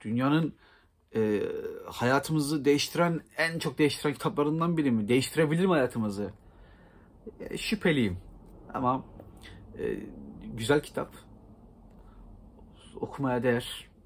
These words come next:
E, ya acı her yerde.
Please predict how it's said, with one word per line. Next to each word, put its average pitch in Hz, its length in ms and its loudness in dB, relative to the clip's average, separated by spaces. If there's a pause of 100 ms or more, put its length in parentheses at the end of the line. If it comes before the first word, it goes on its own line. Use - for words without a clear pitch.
(1120)
E, 110 80 0 (2500)
ya 117 220 0
acı 120 180 0
her 110 180 -2
yerde. 120 360 -6